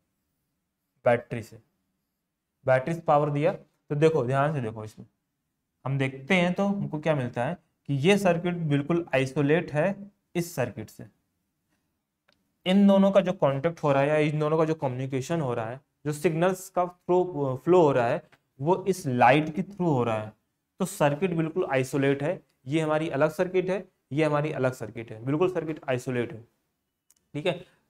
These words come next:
ऐसा कोई नहीं कहेगा कि ये आइसोलेट नहीं है। हाँ, इसमें कुछ लीकेज करंट फ्लो होता है, मैं इसको एग्री करता हूँ, but सर्किट आइसोलेट है,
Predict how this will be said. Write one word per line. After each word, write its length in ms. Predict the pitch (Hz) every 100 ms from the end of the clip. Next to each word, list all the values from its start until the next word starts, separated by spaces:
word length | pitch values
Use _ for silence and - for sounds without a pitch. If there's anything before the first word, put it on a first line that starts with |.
| 131
ऐसा 180 | 131
कोई 160 | 160 165
नहीं 140 | 185 190
कहेगा 220 | 180 185
कि 120 | 180
ये 500 | 175 165 147 123 -
आइसोलेट 460 | 120 127 139 131 131
नहीं 180 | 117 101
है। 180 | 101 - _ _ _
हाँ, 380 | - 139 104 - _ _ -
इसमें 260 | 156 - 190
कुछ 260 | 202 196 147
लीकेज 380 | 131 135 156 151
करंट 260 | 139 143
फ्लो 180 | 143 135
होता 240 | 127 117 135
है, 180 | 170 147
मैं 140 | 180
इसको 320 | 170 - -
एग्री 220 | 143 127 123
करता 280 | 117 -
हूँ, 100 | 113 - _ _ _ -
but 200 | 160 170
सर्किट 400 | - 139 156 160 127
आइसोलेट 440 | 117 113 107
है, 60 | 104